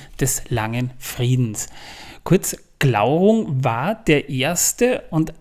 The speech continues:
einer der größten von Morgoths Drachen.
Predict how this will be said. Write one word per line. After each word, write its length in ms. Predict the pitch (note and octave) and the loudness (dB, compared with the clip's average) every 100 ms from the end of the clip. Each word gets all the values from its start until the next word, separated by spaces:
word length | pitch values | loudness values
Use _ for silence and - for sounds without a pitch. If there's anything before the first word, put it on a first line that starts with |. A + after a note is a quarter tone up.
| - | -6
einer 320 | D3+ F3 G3 | -2 0 0
der 140 | E3+ | 0
größten 680 | D3 C3+ C3 G3 G#3 - - | -2 0 2 2 0 -4 -4
von 240 | C3 C#3+ B2+ | -4 0 0
Morgoths 760 | A#2 A2+ A#2 A2 G2+ - - | 0 0 -2 -6 -6 -8 -8
Drachen. 560 | - A2 - - A2 | -4 -4 -4 -10 -12